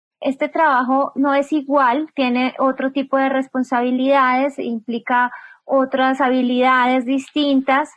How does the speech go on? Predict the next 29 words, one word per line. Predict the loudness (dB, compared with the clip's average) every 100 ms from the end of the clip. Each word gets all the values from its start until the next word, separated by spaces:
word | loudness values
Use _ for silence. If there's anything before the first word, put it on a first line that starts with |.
| _
no | -2 0
necesariamente | 0 0 -2 -2 -2 0 0 0 0 0 0 0 -4 _
porque | -6 -2 -2
se | -2
llame | -2 -2 -2
igual | 0 0 2
el | 2
rol, | 2 2 2 -2 -8 _ _ -8
amerita | -2 0 0 0 0 0 -2 -4 _ _ -6
la | -4
misma | -2 -2 -2
compensación", | -2 -2 -2 -4 -6 -4 -2 -2 -4 -14 _ _ _ _
¿sí? | -10 -8
Entonces | -8 -4 -4
tienes | -2 -4 -2
que | -2
tener | 0 -2
mucho | -2 -4
cuidado | 0 0 0 0
con | -2
esa | -2 -2 -4
pregunta | -2 0 0 -2
porque | -2 -4
si | -2 -2
no, | 0 -2 -4 _ _ _ -6
ellos | -2 0
van | 0 2
a | 2 0
tratar | -2 -2 0 0 -2